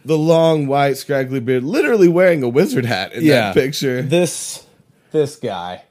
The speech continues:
Speaker 1: Yeah, confused. <laughs>
Speaker 2: Will it get it?
Speaker 1: Yeah, I think you can see it a little bit.
Speaker 2: Yeah.
Speaker 1: Nope,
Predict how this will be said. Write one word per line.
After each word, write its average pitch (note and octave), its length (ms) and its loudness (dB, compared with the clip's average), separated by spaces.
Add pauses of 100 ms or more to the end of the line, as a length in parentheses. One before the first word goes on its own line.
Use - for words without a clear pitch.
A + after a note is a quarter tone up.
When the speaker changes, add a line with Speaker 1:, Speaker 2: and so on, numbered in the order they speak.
(120)
Speaker 1:
Yeah, C#3+ 300 0
confused. C#3+ 600 -10 (520)
<laughs> - 500 -14
Speaker 2:
Will D3+ 180 -2
it B2+ 160 -6
get C#3 200 -4
it? C#3 280 -8
Speaker 1:
Yeah, C3+ 300 0
I B2+ 60 -4
think E3+ 320 -10
you A#2 120 -12
can G#2 60 -14
see A2 180 -14
it G#2+ 120 -8
a G2+ 40 -8
little G2 200 -10
bit. F2 320 -12
Speaker 2:
Yeah. B2+ 140 -10
Speaker 1:
Nope, C3+ 320 -4